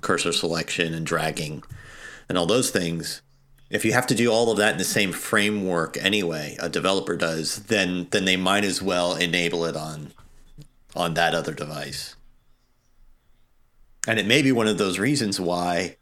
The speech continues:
Catalyst is, like, very, right now it's very specifically, like, bring your iPad app to the Mac, not iPhone app. And it may always be that way, because it might be as they spread i-, iPad O S away from iPhone,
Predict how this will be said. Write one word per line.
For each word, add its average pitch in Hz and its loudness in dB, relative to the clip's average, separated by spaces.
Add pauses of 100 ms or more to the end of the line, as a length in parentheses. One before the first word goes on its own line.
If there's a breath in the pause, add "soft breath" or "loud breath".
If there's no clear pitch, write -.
(320)
Catalyst 107 2
is, 87 -2
like, 85 -2
very, 98 0 (420)
right 117 2
now 117 4
it's 90 0
very 104 2
specifically, 107 -2
like, 82 -4 (180)
bring 117 0
your 101 0
iPad 101 2
app 113 0
to 117 -2
the 110 0
Mac, 120 -2 (220)
not 90 2
iPhone 98 0
app. 113 -2 (640 loud breath)
And 92 -2
it 85 -4
may 90 2
always 98 2
be 90 -4
that 76 -6
way, 73 -8 (220)
because - -4
it 85 -6
might 95 2
be 87 0
as 92 0
they 90 -2
spread 92 0
i-, 90 4 (280)
iPad 95 2
O 90 0
S 85 -2
away 87 0
from 85 -4
iPhone, 87 -2